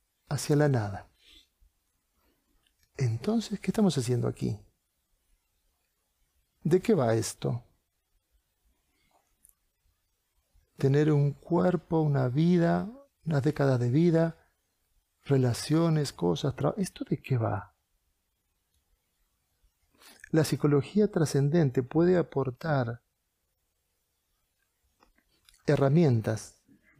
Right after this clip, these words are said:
prácticas de la vida cotidiana para tener una comprensión profunda de todo. Pero como es irracional,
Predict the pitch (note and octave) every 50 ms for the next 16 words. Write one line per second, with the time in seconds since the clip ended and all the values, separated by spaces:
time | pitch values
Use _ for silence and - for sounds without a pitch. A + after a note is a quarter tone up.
0 | _ _ _ _ _ _ _ _ _ - - G3+ F#3+ F3 A#2+ - - B2 A2+ -
1 | A#2+ A#2 A#2 B2+ B2+ C3+ C#3+ D#3 F#3+ G#3 G3 C#3+ C#3 B2 - D3+ F#3 G3 C#3 A#2
2 | A#2 A#2 - - _ _ _ _ _ _ _ _ _ _ _ _ _ _ _ _
3 | _ _ - - D3 C#3 C#3+ C3 - C#3+ C#3+ D#3+ E3 F3 F3+ E3 - - C#3 C3
4 | A#2+ C3 B2+ C3 A#2+ - D3+ D#3+ D#3 - - C3 B2 - - C#3+ A#2+ A2+ A#2 A2
5 | - _ _ _ _ _ _ _ _ _ _ _ _ _ _ _ _ _ _ _
6 | _ _ _ _ _ _ _ _ _ _ _ _ _ _ _ - _ - C#3 C#3
7 | C#3 - - A#2+ G#2+ A2 A2 G#2 - _ _ _ _ _ _ _ _ _ _ _
8 | _ _ _ _ _ _ _ _ _ _ _ _ _ _ _ _ _ _ _ _
9 | _ _ _ _ _ _ _ _ _ _ _ _ - - - - - - - D3
10 | D3+ C3+ - D3 C#3 C#3+ D3 E3 G3+ G3+ - - _ - G#3+ G#3+ A#3 A3 F3 E3
11 | E3 F#3+ F#3+ F#3 - - D#3+ D3+ D3+ D#3+ D#3+ C#3+ B2+ A#2+ A#2+ C#3+ D#3+